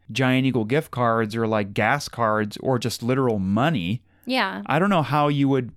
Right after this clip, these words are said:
Speaker 1: have money to do anything. Maybe
Speaker 2: Yeah, Santa doesn't, I don't know. Santa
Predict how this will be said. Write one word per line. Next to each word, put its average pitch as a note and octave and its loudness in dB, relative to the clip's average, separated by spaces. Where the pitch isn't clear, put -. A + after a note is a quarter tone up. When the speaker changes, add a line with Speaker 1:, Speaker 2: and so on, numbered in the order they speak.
Speaker 1:
have C3+ 0
money D3 2
to B2+ 2
do B2 2
anything. B2 0
Maybe D3+ 2
Speaker 2:
Yeah, C#4+ 4
Santa D4+ -4
doesn't, D#4 -4
I C4+ -4
don't D4+ -2
know. E4 -2
Santa C4 -2